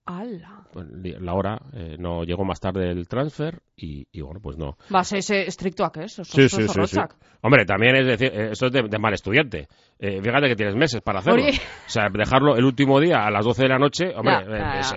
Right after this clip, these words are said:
Speaker 2: eh, pf,
Speaker 1: Pizkat, eh,
Speaker 2: un
Speaker 1: desastre,
Speaker 2: poco,
Speaker 1: bai.
Speaker 2: si, si tienes una hora, pues, oye, si tienes todo el día para hacerlo, pues envíalo. Lo que pasa es que están hasta última hora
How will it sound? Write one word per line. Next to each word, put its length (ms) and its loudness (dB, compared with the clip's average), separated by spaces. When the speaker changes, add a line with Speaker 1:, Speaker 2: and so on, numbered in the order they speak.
Speaker 2:
eh, 160 -16
pf, 300 -12
Speaker 1:
Pizkat, 460 4
eh, 80 2
Speaker 2:
un 80 0
Speaker 1:
desastre, 340 2
Speaker 2:
poco, 160 -2
Speaker 1:
bai. 200 0
Speaker 2:
si, 80 -12
si 140 -4
tienes 260 -2
una 220 2
hora, 220 6
pues, 200 -2
oye, 240 -6
si 140 -12
tienes 220 -8
todo 100 -2
el 60 -6
día 100 -10
para 160 -14
hacerlo, 340 -2
pues 200 -12
envíalo. 640 0
Lo 80 -6
que 20 -8
pasa 160 -4
es 40 0
que 20 2
están 180 0
hasta 140 2
última 260 0
hora 220 -2